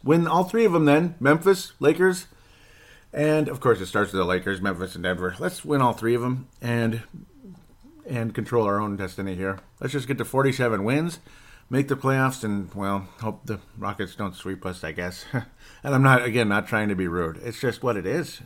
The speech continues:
you know? I mean, I'm facing reality here, and it's, it's a bummer. It is kind of funny how it ends up very similar to two thousand six, or excuse me, ninety-six, ninety-seven. That's how old I am. Yep. And I was already a veteran N B A fan back then. So, again, yeah, <laughs> I'm a pretty old N B A fan.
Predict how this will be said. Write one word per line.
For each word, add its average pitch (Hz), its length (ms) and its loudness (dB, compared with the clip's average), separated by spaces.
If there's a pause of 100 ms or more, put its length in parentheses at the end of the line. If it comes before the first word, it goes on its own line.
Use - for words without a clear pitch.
you 120 100 -2
know? 107 160 2
I 135 140 -2
mean, 123 300 2
I'm 127 160 -2
facing 113 380 0
reality 80 420 -2
here, 78 200 -6
and 85 140 -6
it's, 92 160 -8
it's 131 200 -4
a 120 40 -2
bummer. 82 380 -4 (840)
It 147 140 8
is 208 140 4
kind 208 160 4
of 147 100 0
funny 147 220 4
how 131 160 4
it 127 100 4
ends 127 200 2
up 123 140 4
very 120 220 4
similar 113 460 -2 (180)
to 110 540 0 (200)
two 117 120 -4
thousand 107 340 -2
six, 107 240 -4
or 98 60 -4
excuse 107 220 -8
me, 101 120 -4
ninety-six, 104 840 -4
ninety-seven. 90 480 -6
That's 127 200 -6
how 127 60 0
old 98 200 -2
I 87 80 0
am. 85 200 -6 (260)
Yep. 104 320 -8
And 98 80 -6
I 104 60 0
was 113 140 0
already 101 260 2
a 87 60 0
veteran 95 360 -2
N 95 120 -2
B 98 120 0
A 90 100 -2
fan 92 260 -2
back 80 240 -2
then. 90 280 -4
So, 85 420 -6
again, 85 400 -6 (140)
yeah, 98 240 -2
<laughs> - 40 -20
I'm 143 240 -6
a 117 80 -6
pretty 123 300 -4
old 113 200 -2
N 101 120 -4
B 98 140 -4
A 95 120 -4
fan. 95 300 -4